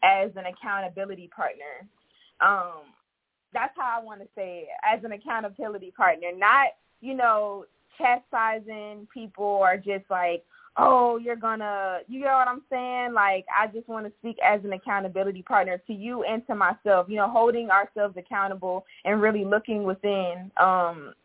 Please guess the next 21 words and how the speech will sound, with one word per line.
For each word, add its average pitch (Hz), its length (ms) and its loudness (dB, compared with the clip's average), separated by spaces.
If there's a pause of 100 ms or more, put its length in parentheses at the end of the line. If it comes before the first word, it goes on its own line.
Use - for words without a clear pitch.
is 208 160 2
important 202 580 2
for 214 180 4
our 180 220 6
growth. 170 460 -4 (320)
You 196 100 -14
get 208 140 -2
what 220 180 4
I'm 220 100 -14
saying? 220 380 -12
So, 202 140 -4
like 202 240 0
I 214 180 0
said, 214 140 -2
I 208 100 2
want 233 240 -4
us 247 100 -6 (160)
to 208 300 2 (640)
say 311 240 4
these 330 400 -16
affirmations 247 840 -10